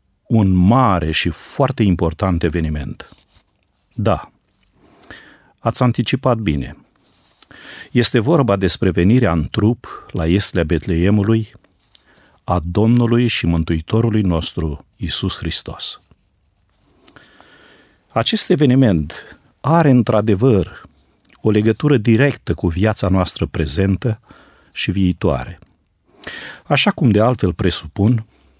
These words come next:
mai cred toți creștinii bazați pe învățăturile Bibliei. Gândurile pastorale pentru acest mesaj de suflet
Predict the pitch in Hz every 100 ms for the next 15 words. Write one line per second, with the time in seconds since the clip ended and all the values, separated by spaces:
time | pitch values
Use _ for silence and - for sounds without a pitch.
0 | _ - 135 135 - 143 92 85 - -
1 | _ - 165 - - 127 - 120 82 78
2 | 82 85 98 101 - - 90 90 87 87
3 | - 98 87 85 73 87 - - 50 -
4 | _ _ _ _ _ _ _ _ - -
5 | - - - - _ _ _ 127 214 240
6 | 202 131 113 120 98 - 110 127 120 76
7 | 69 - _ _ _ 90 92 101 87 -
8 | 147 - 92 82 107 104 85 82 - 107
9 | 120 117 -